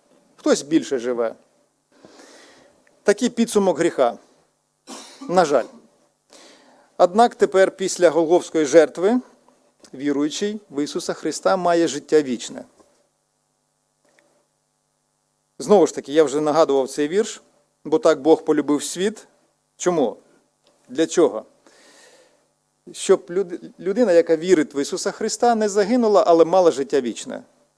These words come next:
Ще од-, один вірш. Об'явлення.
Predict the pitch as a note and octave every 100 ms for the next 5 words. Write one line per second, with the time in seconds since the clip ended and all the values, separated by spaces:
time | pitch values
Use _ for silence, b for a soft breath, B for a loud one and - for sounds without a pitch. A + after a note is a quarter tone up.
0 | _ _ _ _ _ _ _ _ _ -
1 | - A3+ D#3 B2+ C#3+ C#3 C3+ B2 A2+ -
2 | _ _ _ _ _ _ _ _ _ _
3 | _ _ _ _ _ _ _ - - _
4 | _ b b b b E3+ F3+ E3+ B2+ A#2
5 | -